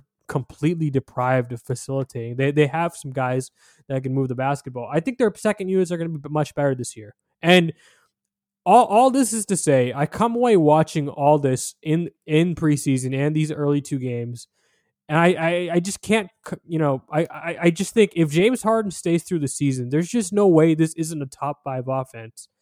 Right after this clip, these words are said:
and a fifty-win team. And the first two games haven't swayed me from that prediction at all. There's just too much offensive talent there. Like, they're gonna be awesome on that end of the floor. I don't know how you feel about it. Uh, I looked around at what others think of this team,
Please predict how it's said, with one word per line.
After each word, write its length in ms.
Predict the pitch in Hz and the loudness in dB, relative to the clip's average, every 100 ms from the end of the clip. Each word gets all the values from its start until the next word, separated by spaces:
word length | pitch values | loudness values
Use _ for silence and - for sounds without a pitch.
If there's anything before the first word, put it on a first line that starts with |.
| _ | _
and 140 | 147 156 | -4 -2
a 60 | |
fifty-win 560 | 151 160 - 135 131 120 | 0 -2 -2 -4 -4 -8
team. 400 | - 196 120 117 _ _ _ | -6 -6 -6 -10 _ _ _
And 340 | 165 180 156 - | 0 2 0 -6
the 160 | 160 156 | -2 0
first 320 | 202 220 214 | 4 2 2
two 140 | 240 | -4
games 300 | 185 175 180 | -2 0 0
haven't 340 | 165 180 175 160 | -2 -2 -2 -8
swayed 320 | 147 139 139 | -4 -2 0
me 80 | 151 | -4
from 160 | 143 | -4
that 180 | 147 143 | -4 -4
prediction 380 | - 135 135 135 | -4 -4 -4 -8
at 140 | 123 | -8
all. 280 | 117 113 123 _ _ - | -8 -8 -10 _ _ 0
There's 180 | 151 170 | 0 2
just 260 | 247 - | 0 0
too 160 | - 214 | 0 0
much 240 | 214 202 - | 2 0 0
offensive 540 | 156 170 180 160 131 | -2 0 -2 -4 -8
talent 500 | - - 175 196 139 | -10 -6 -2 -2 -4
there. 320 | - 110 107 - _ - 135 | -8 -10 -10 -14 _ -10 2
Like, 240 | 147 147 | 2 4
they're 100 | 175 | 4
gonna 220 | 202 226 | 4 2
be 180 | 208 208 - | 2 -2 0
awesome 440 | 143 147 - 160 | 0 0 0 0
on 160 | 151 139 | 0 0
that 100 | 131 | 0
end 80 | 131 | -2
of 80 | |
the 80 | 131 | -4
floor. 200 | 123 170 | -2 0
I 60 | 147 | 2
don't 160 | 185 | 2
know 140 | 196 180 | 2 0
how 100 | 160 | 0
you 160 | 156 | 0
feel 200 | 170 143 | 0 -2
about 260 | 131 123 123 | -2 -4 -6
it. 100 | 123 - - _ _ _ | -8 -12 -20 _ _ _
Uh, 200 | 147 143 | 0 2
I 80 | 147 | 4
looked 260 | 165 190 - | 4 4 2
around 280 | 190 180 | 2 4
at 100 | 170 | 4
what 300 | 147 143 151 | 4 2 -2
others 320 | 151 165 170 - | 0 2 2 0
think 160 | 160 | -2
of 60 | 143 | -2
this 120 | 131 | -4
team, 480 | - 214 196 131 123 | -4 -2 -2 -2 -6